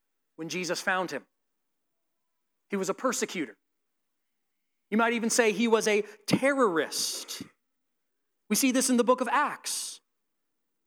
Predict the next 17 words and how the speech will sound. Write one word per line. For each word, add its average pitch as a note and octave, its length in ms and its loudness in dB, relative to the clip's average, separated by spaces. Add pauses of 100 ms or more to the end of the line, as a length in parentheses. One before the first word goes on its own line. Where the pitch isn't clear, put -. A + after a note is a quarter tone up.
In G#3 60 0
chapter A#3 300 2
seven A3 560 2 (140)
of D#3 80 -2
Acts, E3 380 2
we G3 80 0
see A#3+ 180 2
Paul A#3 560 2 (540)
as E3 120 2
a G3 60 4
staunch B3+ 640 4
supporter A#3+ 520 2
of E3 120 -4
the F3 80 -4
first A3 320 -4
Christian A#3+ 500 -4
martyrdom. F#3+ 480 0